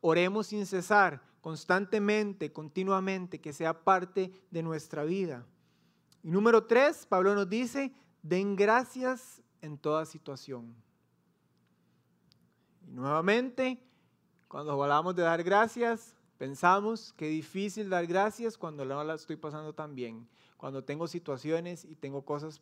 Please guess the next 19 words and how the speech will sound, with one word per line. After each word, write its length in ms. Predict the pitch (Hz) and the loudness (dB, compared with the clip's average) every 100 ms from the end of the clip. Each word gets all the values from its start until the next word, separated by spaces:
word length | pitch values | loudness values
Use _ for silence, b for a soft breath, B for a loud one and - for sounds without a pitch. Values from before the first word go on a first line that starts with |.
| _ | _
pasando 380 | - 123 135 143 | -14 -12 -10 -10
en 80 | 151 | -10
mi 120 | 147 | -6
vida 360 | 139 170 190 202 b b b - | 2 4 2 -2 b b b -6
que 420 | 175 151 143 - b b _ - | 0 0 0 -4 b b _ -10
lo 160 | 143 | -6
que 100 | 151 | -4
menos 400 | 151 196 240 247 | 2 2 2 0
quiero 200 | 214 196 | 2 2
hacer 220 | 185 196 | 2 0
es 160 | 190 180 - 156 | 0 -2 -8 -6
dar 200 | 147 151 | -4 -4
gracias, 640 | 143 135 - 117 - _ _ _ _ _ _ _ | -8 -8 -14 -20 -20 _ _ _ _ _ _ _
porque 300 | 123 - 127 _ _ _ _ _ _ _ _ | -14 -10 -10 _ _ _ _ _ _ _ _
no, 340 | 127 143 156 156 | -10 -4 -4 -2
no 120 | 165 | -4
está 280 | 165 165 165 | -2 -2 -2
tan 160 | 160 | -4
bien 360 | 156 160 160 147 | -4 -4 -6 -12